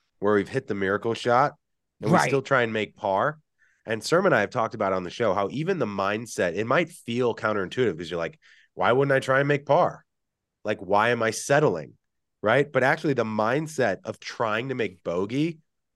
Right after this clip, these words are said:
Speaker 1: makes you more conservative. And that would be a really interesting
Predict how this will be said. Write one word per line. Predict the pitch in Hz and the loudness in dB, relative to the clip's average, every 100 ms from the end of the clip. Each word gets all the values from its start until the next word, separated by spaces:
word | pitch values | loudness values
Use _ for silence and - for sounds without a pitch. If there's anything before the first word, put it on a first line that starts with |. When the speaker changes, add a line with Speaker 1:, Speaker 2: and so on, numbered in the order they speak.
| _ _ _ _ _ - | _ _ _ _ _ -12
Speaker 1:
makes | 98 123 131 - 120 | -2 2 2 -2 -4
you | 117 | -2
more | 104 101 | 2 2
conservative. | 95 101 85 104 98 87 73 - - _ _ _ _ _ _ _ _ _ _ | 2 -4 0 2 2 -2 -6 -10 -20 _ _ _ _ _ _ _ _ _ _
And | 120 117 | -2 2
that | 131 175 | 4 4
would | 151 | 2
be | 135 | 2
a | |
really | 117 123 113 | 2 2 0
interesting | 113 - 113 - 110 98 90 90 | -4 -4 -8 0 2 2 0 -6